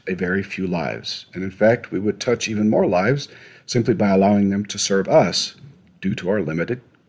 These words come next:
capacities. We often view service in the sense of serving others, but allowing others to serve us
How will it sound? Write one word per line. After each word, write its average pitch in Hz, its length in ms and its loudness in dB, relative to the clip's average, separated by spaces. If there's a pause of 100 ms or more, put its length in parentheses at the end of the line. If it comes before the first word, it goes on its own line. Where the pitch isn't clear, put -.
capacities. - 720 -4 (800)
We - 120 0
often 180 400 2
view 110 600 2
service 95 520 -2
in 95 80 -6
the 98 80 -6
sense 104 360 -2
of 92 120 -6 (140)
serving 95 380 0
others, 65 480 -4 (640)
but 90 120 0
allowing 107 460 2
others 98 320 0
to - 80 -8
serve 139 260 0
us 95 320 -4